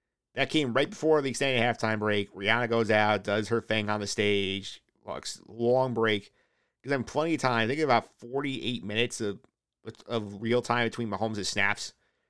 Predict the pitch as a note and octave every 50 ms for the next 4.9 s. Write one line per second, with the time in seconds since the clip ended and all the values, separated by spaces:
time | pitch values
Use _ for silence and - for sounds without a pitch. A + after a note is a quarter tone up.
0 | _ _ _ G#2+ G#2 B2+ B2 A2+ A2+ A#2 G#2+ - A2+ A2+ G2+ A2 G#2 F#2+ G#2+ G2+
1 | A2 A#2 A#2+ A#2+ - - _ - A#2 A#2 C#3 D#3 B2 A2+ - B2+ B2+ G#2+ F2+ D#2+
2 | F2 D#2 C#2+ A#1+ - - _ _ _ _ _ _ _ _ _ _ _ _ _ _
3 | _ _ _ _ _ _ _ _ _ C#3 D3 C3+ A#2+ C3 C#3+ C#3+ C3+ C3+ A#2+ A2
4 | - - A#2 A2 F#2 F2 G2 F2+ - - D2+ C#2 C2 - - C2 B1 -